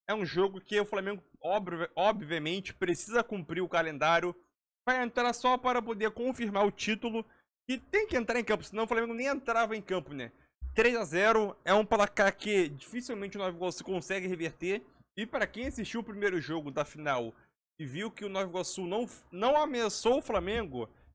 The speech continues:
então dizer que o Nova Iguaçu vai levar algum perigo a esse time do Flamengo no jogo da volta, é, não é possível, não tem como, filho.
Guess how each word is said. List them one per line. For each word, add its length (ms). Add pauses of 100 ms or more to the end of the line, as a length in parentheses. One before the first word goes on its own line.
(120)
então 260
dizer 380
que 100
o 40
Nova 180
Iguaçu 400
vai 500 (500)
levar 460
algum 380
perigo 680 (320)
a 140
esse 240
time 240
do 80
Flamengo 380
no 100
jogo 220
da 100
volta, 500
é, 720 (160)
não 140
é 60
possível, 420
não 140
tem 180
como, 380
filho. 240